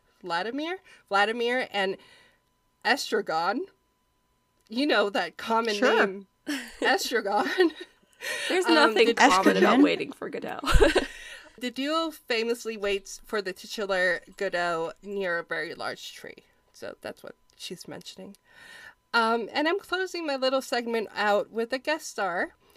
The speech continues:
Speaker 1: As you guys know, I like to point out guest stars that are kind of famous in other,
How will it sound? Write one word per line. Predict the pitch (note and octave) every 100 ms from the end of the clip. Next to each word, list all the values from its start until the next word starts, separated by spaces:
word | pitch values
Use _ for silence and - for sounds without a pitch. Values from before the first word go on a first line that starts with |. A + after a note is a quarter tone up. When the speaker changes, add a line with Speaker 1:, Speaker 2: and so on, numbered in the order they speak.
| - - _ _ _
Speaker 1:
As | G#3 G#3 G#3+ G#3 - _
you | A3
guys | G#3+ G3+ G#3
know, | G3+ F#3+ F#3+
I | F#3 F#3+
like | F#3+ G3
to | -
point | - A3+ G#3
out | G#3 E3
guest | E3+ G#3
stars | - G#3 G#3 A#3
that | A3
are | A3+
kind | A#3 D#4 F4
of |
famous | - C#4+ C#4+ D4+ B3+ - - -
in | A3
other, | G3+ G#3 A3 A3 A3